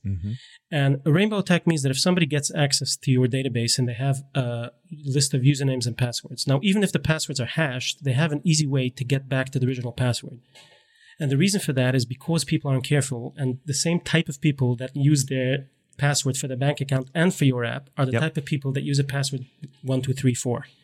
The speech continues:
Speaker 1: Yeah.
Speaker 2: So what these hackers have learned many years ago, I mean,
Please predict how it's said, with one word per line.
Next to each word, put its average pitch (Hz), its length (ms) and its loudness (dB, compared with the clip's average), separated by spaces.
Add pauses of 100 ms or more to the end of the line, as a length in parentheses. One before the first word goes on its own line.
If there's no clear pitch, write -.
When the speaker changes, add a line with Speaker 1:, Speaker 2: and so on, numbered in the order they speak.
Speaker 1:
Yeah. 104 200 0 (880)
Speaker 2:
So 135 600 4 (320)
what 139 380 2
these 147 180 2
hackers 175 320 2
have 139 640 2
learned 135 640 2
many 170 340 4
years 156 200 6
ago, 113 380 -4
I 139 60 0
mean, 127 540 -2